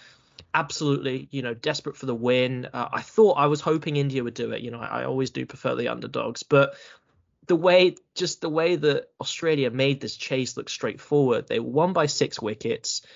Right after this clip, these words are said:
They, it went to the final over, you know, with three balls left. But, you know, people like, um, Healy and Lanning,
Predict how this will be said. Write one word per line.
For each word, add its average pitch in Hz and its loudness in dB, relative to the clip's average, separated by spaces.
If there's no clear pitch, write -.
They, 156 0
it 277 -12
went 233 -2
to 208 -4
the 185 -4
final 185 -4
over, 139 4
you 139 2
know, 139 4
with 123 -4
three 202 -2
balls 190 2
left. 131 0
But, - 2
you 160 0
know, 135 6
people 175 -6
like, 131 2
um, 123 -4
Healy 170 2
and 135 -6
Lanning, 151 0